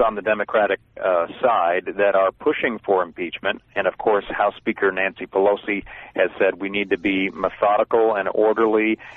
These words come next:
and fairly deliberative in, in going down that path, even though it seems, uh, th-, that there has been,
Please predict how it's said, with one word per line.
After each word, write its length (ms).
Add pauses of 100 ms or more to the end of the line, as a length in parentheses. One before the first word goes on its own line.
(140)
and 380
fairly 340
deliberative 800
in, 120
in 220
going 300
down 260
that 220
path, 440 (440)
even 260
though 180
it 100 (120)
seems, 320 (320)
uh, 500
th-, 140
that 140
there 200
has 100
been, 380